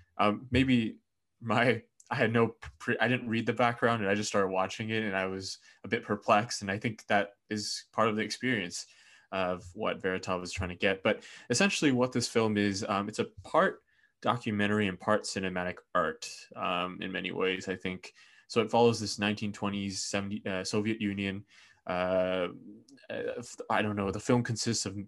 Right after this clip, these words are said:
a lot of things. And, and Dylan, you, you and I can both speak on it, but it kind of goes from, mm, day-to-day activities, uh, daytime to nighttime,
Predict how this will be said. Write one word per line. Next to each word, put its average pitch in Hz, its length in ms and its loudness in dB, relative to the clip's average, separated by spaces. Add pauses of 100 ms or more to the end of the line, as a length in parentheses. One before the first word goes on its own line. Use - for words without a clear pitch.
(120)
a 98 60 2
lot 98 260 6
of 101 80 -2
things. 90 460 -6
And, 98 180 -10
and 104 120 -6
Dylan, 104 260 0
you, 104 120 -4
you 101 300 -4
and 95 100 -4
I 92 100 -4
can 92 160 -12
both 92 180 -2
speak 131 280 0
on 98 140 2
it, 90 200 -4 (280)
but 110 140 2
it 117 180 -4
kind 185 160 -2
of 165 180 0 (440)
goes 120 260 6
from, 104 560 -2 (380)
mm, 104 560 -6 (120)
day-to-day 104 640 2
activities, 98 880 -4
uh, 90 460 -4 (120)
daytime 104 880 -2
to 92 160 -10
nighttime, 95 760 -2